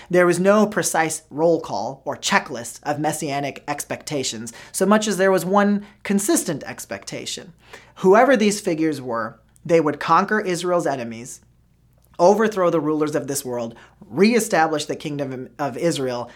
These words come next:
and reign without threat from then on. It's that expectation, really, that makes it hard for even Jesus' own disciples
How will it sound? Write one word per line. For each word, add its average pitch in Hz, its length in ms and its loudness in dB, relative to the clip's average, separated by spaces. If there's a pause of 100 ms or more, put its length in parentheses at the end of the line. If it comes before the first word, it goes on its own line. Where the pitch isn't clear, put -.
(120)
and 143 200 -4
reign 175 300 4
without 156 420 4
threat - 520 -10
from 123 240 -8
then 117 200 -10
on. - 280 -14 (520)
It's 180 340 0
that 254 260 4
expectation, 151 1120 -2
really, 127 600 -2
that 143 180 -2
makes 170 240 2
it 165 80 0
hard 160 320 4
for 151 200 -4
even 196 420 -2
Jesus' 180 600 -2
own 143 240 -6
disciples 135 800 0